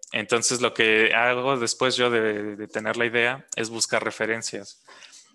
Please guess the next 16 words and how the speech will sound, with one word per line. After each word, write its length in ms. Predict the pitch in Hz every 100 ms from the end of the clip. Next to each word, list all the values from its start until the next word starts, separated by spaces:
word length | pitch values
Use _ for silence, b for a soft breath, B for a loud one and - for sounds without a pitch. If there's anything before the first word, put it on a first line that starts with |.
| -
Las 140 | 110 107
referencias 500 | 110 117 117 135 -
pueden 240 | 127 117
ser, 300 | - 113 113 101 - _ _ _ -
eh, 320 | 113 104 104
videos, 840 | 104 104 107 120 139 165 - - _ _ -
eh, 380 | 107 101 101 98
la 140 | 98
vida 280 | 101 110 110
real 680 | 107 101 113 120 120 123 107
o 540 | 110 104 101 98 98 -
películas 1080 | 104 104 117 - 117 113 113 117 113 - 113
o, 340 | 98 98 92 _ - 175 - _
o 260 | - 110 101
libros 680 | 101 110 117 117 113 110 -
o 240 | 107 101